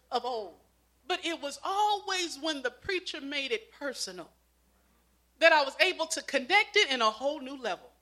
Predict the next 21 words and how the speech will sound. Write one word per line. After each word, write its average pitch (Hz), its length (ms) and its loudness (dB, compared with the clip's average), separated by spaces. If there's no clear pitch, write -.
To 370 120 -2
the 302 100 -2
point 370 400 0
where 320 120 6
I 320 180 4
understand 320 500 0
that, 269 140 -4
"God, 381 280 8
if 339 160 -4
you 302 120 0
did 330 200 0
it 269 120 -6
for 262 100 0
them, 240 320 -6
then 359 180 4
you 466 180 6
could - 180 0
do 330 200 0
it 370 80 -2
for 415 140 -4
me." 440 420 -2